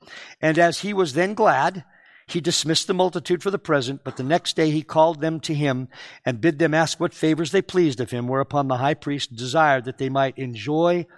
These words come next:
the laws of their forefathers and might pay no tribute on the seventh year. He granted all they desired, and when they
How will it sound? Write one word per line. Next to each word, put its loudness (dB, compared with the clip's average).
the -4
laws 2
of -8
their -2
forefathers -2
and -4
might 0
pay -4
no -4
tribute -2
on -2
the -4
seventh -4
year. -2
He -4
granted -2
all 4
they 0
desired, 2
and 0
when -2
they -2